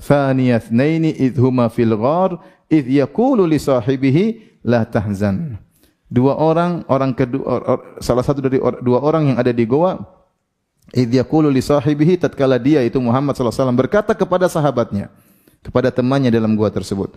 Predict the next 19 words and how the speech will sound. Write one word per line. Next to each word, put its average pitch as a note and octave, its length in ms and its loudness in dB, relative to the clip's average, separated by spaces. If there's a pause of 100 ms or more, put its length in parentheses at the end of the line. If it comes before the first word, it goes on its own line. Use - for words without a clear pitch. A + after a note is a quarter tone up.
(420)
"La D3 240 2
tahzan F3+ 560 0
innallaha C#3+ 500 2
ma'ana." A2 380 0
Jangan C3 260 0
kau B2+ 140 0
sedih, D#3+ 240 0
sungguhnya C#3 360 -2
Allah E3+ 220 2
bersama C#3+ 400 -2
kita. - 340 -4 (840)
Bersama A#2 400 0
aku B2+ 240 -2
dan G#2 160 0
kamu. G2+ 240 -6 (680)
Subhanallah, G2 540 0
tazkiyah C#3 640 0
dari G#2+ 300 0
Allah D3 500 0